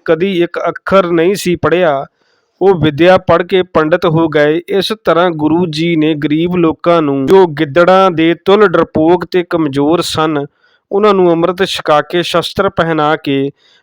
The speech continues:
ਰਹਿਤ ਬਹਿਤ ਸਿਖਾ ਕੇ ਅਤੇ ਵਿੱਦਿਆ ਪੜ੍ਹਾ ਕੇ, ਹਰ ਤਰ੍ਹਾਂ ਸ਼ੇਰ ਸਮਾਨ ਯੋਧੇ, ਬਹਾਦਰ ਵਿਦਵਾਨ ਅਤੇ ਕੇਸ ਕਛ ਅਤੇ ਦਸਤਾਰ ਸਜਾ ਕੇ ਸਿੰਘ ਰੂਪ ਬਣਾ ਦਿੱਤੇ। ਜਿਹੜੇ ਪਹਿਲਾਂ ਮਿਹਨਤ ਮਜ਼ਦੂਰੀਆਂ ਕਰਦੇ ਸਨ,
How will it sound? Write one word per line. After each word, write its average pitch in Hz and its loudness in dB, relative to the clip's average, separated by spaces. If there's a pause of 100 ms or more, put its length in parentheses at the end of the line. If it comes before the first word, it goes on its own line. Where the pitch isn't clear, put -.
ਰਹਿਤ 170 0
ਬਹਿਤ 160 -2
ਸਿਖਾ 160 0
ਕੇ 160 -2 (100)
ਅਤੇ 175 -2
ਵਿੱਦਿਆ 151 0
ਪੜ੍ਹਾ 151 2
ਕੇ, 139 -2 (600)
ਹਰ 208 4
ਤਰ੍ਹਾਂ 196 2
ਸ਼ੇਰ 165 0 (280)
ਸਮਾਨ 165 0
ਯੋਧੇ, 196 2
ਬਹਾਦਰ 160 0
ਵਿਦਵਾਨ 151 0
ਅਤੇ 151 -2 (760)
ਕੇਸ 170 2 (160)
ਕਛ - 0 (340)
ਅਤੇ 185 0
ਦਸਤਾਰ 160 2
ਸਜਾ 165 2
ਕੇ 143 -2 (280)
ਸਿੰਘ 226 0
ਰੂਪ 180 0
ਬਣਾ 151 0
ਦਿੱਤੇ। 147 -2 (200)
ਜਿਹੜੇ 196 4
ਪਹਿਲਾਂ 190 0
ਮਿਹਨਤ 196 2
ਮਜ਼ਦੂਰੀਆਂ 175 0
ਕਰਦੇ 160 0
ਸਨ, 165 0